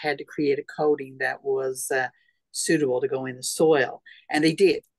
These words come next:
And somebody actually, uh, asked if they could take it and put it in retail packages and sell it. So that's how this company, Saman, you see the name here, came to be. And they make several different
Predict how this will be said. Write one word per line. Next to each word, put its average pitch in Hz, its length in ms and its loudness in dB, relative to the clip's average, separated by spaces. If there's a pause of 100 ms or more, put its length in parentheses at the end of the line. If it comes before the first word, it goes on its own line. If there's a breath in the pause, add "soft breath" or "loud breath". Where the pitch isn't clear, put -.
(440)
And 139 200 -4
somebody 190 420 2
actually, 139 640 -6
uh, 131 280 -4 (100)
asked 151 360 0
if - 140 -6
they 143 120 2
could - 160 -2
take - 260 -2
it 139 80 2
and 131 140 -12
put 143 140 -2
it 139 60 -6
in 135 120 -12
retail 160 420 0
packages - 580 -6
and 135 100 -10
sell 151 280 2
it. 120 100 -6 (500 loud breath)
So 143 260 0
that's 165 400 0 (100)
how 151 440 0
this 151 160 -6
company, 135 400 -8
Saman, 143 840 0
you 131 60 -20
see - 160 -6
the 135 100 -8
name 139 400 -6
here, 131 260 -10 (440 loud breath)
came 139 240 -2
to 135 100 4
be. 143 420 2 (360)
And 151 160 0
they 160 80 4
make 196 240 2
several 170 440 2
different 143 340 -4